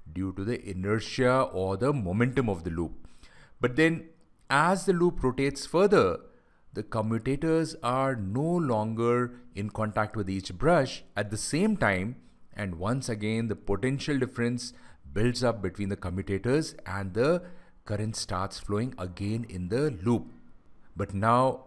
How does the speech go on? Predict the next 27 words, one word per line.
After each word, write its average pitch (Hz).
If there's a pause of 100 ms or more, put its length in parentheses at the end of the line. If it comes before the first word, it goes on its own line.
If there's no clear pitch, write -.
(120)
what 120
you'll 139
notice 156
is 131 (320)
that 98
the 104
current 175
is 135
flowing 131
in 185
from 117
the 104
blue 110
side 113
of 92
the 92
rotor 98 (560)
and 98
goes 120 (180)
out 123
of 92
the 143
red 113
side. 73 (420)
So 156
you 143
see, 143